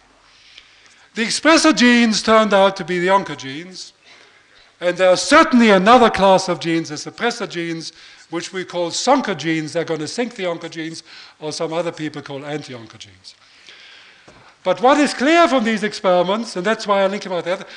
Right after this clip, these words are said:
that the balance between genes which allow expression and suppression of malignancy determines whether cells will be malignant or not.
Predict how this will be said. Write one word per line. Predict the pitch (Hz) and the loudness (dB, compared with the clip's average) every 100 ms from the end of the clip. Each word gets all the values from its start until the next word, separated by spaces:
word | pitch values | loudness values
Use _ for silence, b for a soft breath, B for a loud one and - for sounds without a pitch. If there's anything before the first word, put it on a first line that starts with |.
| B | B
that | 185 185 | -6 -2
the | 208 | -4
balance | 147 240 302 320 302 | 0 4 6 4 2
between | 254 - 226 208 | -4 -4 -4 -4
genes | 180 254 262 240 | -2 -2 0 -2
which | 214 220 214 | -4 -4 -2
allow | 208 208 | 0 0
expression | 196 - - 233 277 - 214 | -2 -6 -2 0 2 -2 -4
and | 208 196 | -4 -4
suppression | 185 - 240 277 - 214 | -10 -6 -2 -2 -2 -6
of | 180 | -4
malignancy | 170 185 233 220 208 - 196 180 B B B | -4 -4 -4 -4 -8 -8 -8 -10 B B B
determines | 185 175 208 220 196 190 160 | -12 -6 0 2 2 -4 -6
whether | 180 175 | -6 -6
cells | - 185 170 160 160 | -4 -2 -2 -2 -6
will | |
be | 156 156 | -10 -10
malignant | 151 147 147 139 139 | -10 -10 -12 -12 -14
or | 131 | -14
not. | 127 | -16